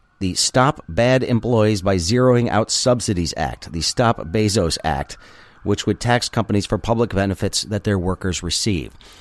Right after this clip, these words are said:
So, for instance, if you work for a company like Amazon or Walmart, you work full-time and you still qualify for public assistance in the form of food stamps or Medicaid, well, that's one of the things he would like to tax these companies for. If they're not paying enough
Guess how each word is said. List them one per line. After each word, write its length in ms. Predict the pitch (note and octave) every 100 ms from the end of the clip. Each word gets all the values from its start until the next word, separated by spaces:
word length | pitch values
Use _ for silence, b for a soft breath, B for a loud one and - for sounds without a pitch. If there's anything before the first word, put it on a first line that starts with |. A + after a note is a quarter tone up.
| B
So, 160 | B A2
for 140 | A2
instance, 320 | B2+ - F2+ -
if 120 | -
you 100 | A2
work 180 | C3+ -
for 100 | A#2
a 60 |
company 400 | - G2+ F#2+ F#2+
like 180 | F2+ F2+
Amazon 540 | G2+ G#2+ F#2+ F#2+ E2+
or 160 | D#2 F2+
Walmart, 540 | F#2+ G2+ G#2+ F2 B1+ - b b b
you 100 | G#2
work 220 | G#2+ A2 -
full-time 680 | A2 G2+ A#2 A2+ E2 A1+ -
and 140 | F#2+
you 60 | F#2+
still 220 | - A#2+
qualify 640 | - - A#2 A#2 G2+ C2+
for 140 | A1 D#2+
public 340 | E2+ F#2+ F2+
assistance 560 | F2 - A#2+ - C2 -
in 120 | C#2+
the 80 | E2+
form 360 | - F#2 E2
of 140 | C2+ -
food 280 | - C3 A2+
stamps 380 | - G#2 G#2 -
or 120 | E2+
Medicaid, 640 | E2 G#2+ A2 A2 A2 A#2+ - b b b b b b b _ -
well, 100 | G#2
that's 220 | G2+ -
one 100 | A2+
of 60 | G2
the 80 |
things 240 | F2 G2+ -
he 80 | G2
would 140 | F#2+
like 120 | F2+
to 80 | -
tax 320 | - F#2 -
these 160 | G2+ -
companies 380 | G#2 E2+ E2 -
for. 320 | - G#2 C2+
If 80 | -
they're 100 | F2
not 220 | F#2 -
paying 260 | A2 A#2+
enough 340 | G#2+ E2+ D#2